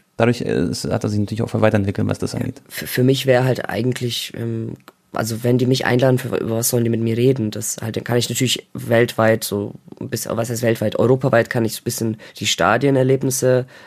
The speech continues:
Speaker 2: äh, natürlich nahe
Speaker 1: Ja.
Speaker 2: bringen, nochmal, ähm, vielleicht besser als, äh, andere. Ansonsten natürlich über Barca könnte ich halt sehr gut reden, klar, ne, da ist kein
Speaker 1: Ja.
Speaker 2: Problem. Aber ich könnte jetzt nicht über Bochum, Bro, oder Bielefeld Abstiegskampf,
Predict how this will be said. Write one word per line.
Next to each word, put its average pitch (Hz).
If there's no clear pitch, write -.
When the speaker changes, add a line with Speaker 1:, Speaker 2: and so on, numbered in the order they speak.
Speaker 2:
äh, 117
natürlich 117
nahe 117
Speaker 1:
Ja. 127
Speaker 2:
bringen, 127
nochmal, 110
ähm, 113
vielleicht 107
besser 107
als, -
äh, 107
andere. 143
Ansonsten 110
natürlich 110
über 107
Barca 113
könnte 104
ich 101
halt 104
sehr 110
gut 104
reden, 101
klar, 104
ne, 104
da 101
ist 107
kein 107
Speaker 1:
Ja. 101
Speaker 2:
Problem. 113
Aber 117
ich 113
könnte 123
jetzt 117
nicht 139
über 113
Bochum, 147
Bro, 120
oder 117
Bielefeld 131
Abstiegskampf, 123